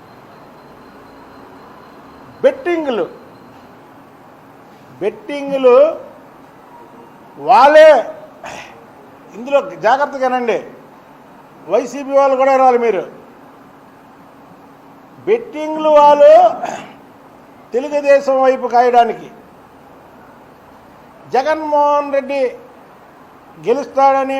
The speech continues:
వైసీపీ వాళ్ళు కాసే బెట్టింగ్లన్నీ కూడా వాళ్ళే కాసుకుంటారు. మీరు జాగ్రత్తగా ఉండండి, ఇది మైండ్ గేమ్ ఇది. ఎందుకంటే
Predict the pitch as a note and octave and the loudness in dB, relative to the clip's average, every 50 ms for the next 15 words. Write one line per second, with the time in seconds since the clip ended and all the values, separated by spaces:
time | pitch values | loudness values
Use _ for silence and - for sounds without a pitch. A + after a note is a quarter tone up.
0 | B3+ A#3 A#3+ C4+ B3 - C#4 C#4+ B3+ A#3+ C4+ C4+ C4 C4 B3+ B3+ B3 A#3+ A#3 B3 | -2 0 -2 -2 -4 -8 -14 -14 -12 -10 -6 -2 -2 0 0 -2 -2 -2 -2 -2
1 | - B3 C4 B3 F#3+ A3+ A3+ A3+ C#4+ C#4+ C#4+ C#4 C#4 C#4 C#4+ C#4+ A#3+ C#4 C#4+ C#4+ | 0 -2 -4 -2 -2 -4 -6 -6 -8 -8 -4 -4 -2 -2 -2 0 2 2 2 4
2 | D4+ D#4+ D#4 C4+ C#4 D#4 D#4 D#4+ D#4 C#4+ D4 D4 G3 - D4 C#4+ D4 C#4 C#4 C#4 | 4 4 6 6 6 6 6 4 4 4 2 0 0 -2 -2 2 2 2 4 4
3 | C4 A#3 F3 - - - - - - - - - - - - - - - - - | 4 2 2 -2 -6 -14 -20 -20 -20 -20 -20 -20 -20 -20 -20 -20 -20 -20 -20 -20
4 | - - - - - - - _ - - - - - - - F3 A3 G#3+ G#3 E3+ | -20 -20 -20 -20 -20 -20 -20 _ -20 -20 -20 -20 -20 -10 -4 -2 -2 -2 0 0
5 | A3 B3 C#4+ C#4+ D4+ D4 C4+ C#4+ C#4 C#4 C4+ C4+ C4 C4 B3 G#3+ A3 G#3 A3+ C4 | 0 2 2 0 -2 -4 -2 -4 -4 -2 -2 -4 -4 -2 -2 -2 -4 -2 -2 -2
6 | D4+ D4+ D4 C#4+ C4+ C#4 C#4 C4+ C4 B3+ G#3+ G#3 E3+ B2 - - - - - - | -2 -2 -4 -2 2 2 2 2 0 -2 -4 -4 -6 -6 -10 -16 -20 -20 -20 -20
7 | - - - - - - - - - - - - - - - - - - - - | -20 -20 -20 -20 -20 -20 -20 -20 -20 -20 -20 -20 -20 -20 -20 -20 -20 -20 -20 -20
8 | - - - - - - E3 G3+ B3+ C#4 C#4 D4 C#4+ C#4 C#4+ C#4+ | -20 -20 -20 -20 -14 -12 -10 -8 -6 -4 -4 -4 -2 0 2 4